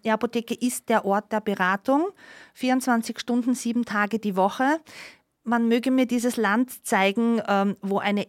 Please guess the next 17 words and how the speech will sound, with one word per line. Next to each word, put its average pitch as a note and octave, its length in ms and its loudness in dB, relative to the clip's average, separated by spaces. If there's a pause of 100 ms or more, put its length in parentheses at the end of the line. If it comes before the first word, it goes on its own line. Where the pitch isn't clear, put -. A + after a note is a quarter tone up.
ähnliche A3+ 380 0
Qualität G#3 580 -2
geliefert A3 420 -2
werden A3+ 280 0
kann G3+ 200 -4
in G3 160 -2
einer F#3+ 180 -2
derartigen F#3 600 -4
Dichte, G#3 340 -4
die F#3+ 140 -4
Österreich F3 480 -6
hat. F#3+ 200 -4
Da G#3 60 -10
können G3 320 -2
wir F3+ 100 -2
stolz E3+ 440 -6
sein. A#3 160 -2